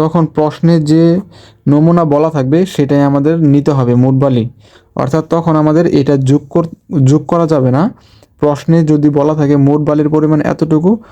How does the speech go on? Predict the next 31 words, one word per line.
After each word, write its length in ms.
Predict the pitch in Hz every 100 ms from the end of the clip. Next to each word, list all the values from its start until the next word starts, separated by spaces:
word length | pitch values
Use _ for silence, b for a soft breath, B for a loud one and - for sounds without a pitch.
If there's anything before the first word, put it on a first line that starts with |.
| B _
তখন 220 | 147 151 143
ওইটাই 260 | 139 139 147
আমাদের 200 | 143 143
মোট 180 | 139 143 143
বালি 160 | 143
ধরতে 260 | 131 123 120 117
হবে। 160 | 117 123 b b _
এখানে 260 | 139 151 143 127
যোগ 120 | 147 151
করে 140 | 170 165
যেটা 140 | 143 135
পাবো 200 | 139 156 165
সেটা 180 | 139 131
কিন্তু 180 | 131 135 147 147
ধরা 180 | 127 123
যাবে 240 | 120 117 123
না। 60 | 131 b b b b b b b -
তো 40 | - 143
এই 100 | 156 160
ম্যাথে 240 | 160 170 170
যেহেতু 220 | 165 156 147
মোট 140 | 143 151
বালির 220 | 160 160 160
পরিমাণ 280 | 160 165 165 160
প্রশ্নে 260 | 139 131 143 135
বলা 140 | 147 131
নাই, 120 | 131 160 135
এজন্য 220 | 131 143 143 -
এখান 180 | 151 147
থেকে 220 | 143 147 156
আমাদের 380 | 147 147 139 156